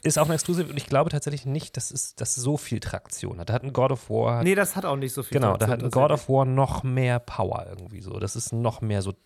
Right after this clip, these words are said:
Speaker 1: das Game. Ähm, und das sind alles drei, wie gesagt, Exclusives. Ich, ich weiß jetzt noch nicht von einem Multiplattformer,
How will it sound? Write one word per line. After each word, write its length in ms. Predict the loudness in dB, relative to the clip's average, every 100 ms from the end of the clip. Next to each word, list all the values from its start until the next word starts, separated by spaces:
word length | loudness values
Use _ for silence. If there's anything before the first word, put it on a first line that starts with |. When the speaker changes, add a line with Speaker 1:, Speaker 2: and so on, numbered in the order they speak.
| _
Speaker 1:
das 480 | -4 -4 -6 -8 -6
Game. 380 | -6 -6 -8 -12 -20 _ -20 -20 -20 _ _ _
Ähm, 920 | 2 2 2 -2 -4 -6 -6 -8 -10 -12 _ _ _ _ _ _
und 140 | 0
das 100 | 2
sind 220 | 2 2
alles 180 | 0 0
drei, 180 | 2 0
wie 40 | 2
gesagt, 160 | -2
Exclusives. 600 | -2 0 2 2 0 -2
Ich, 220 | -4 -6
ich 140 | -6 -10 -16 -18 -16 -20 -20 -20 -20 -20 -20 _ -20 _ _
weiß 340 | 2 4 6
jetzt 200 | 4 4
noch 380 | 4 6 4 4
nicht 280 | 2 0 -2
von 160 | -2 0
einem 160 | 0
Multiplattformer, 1200 | 0 -2 0 0 0 -4 -4 -6 -2 -2 0 -2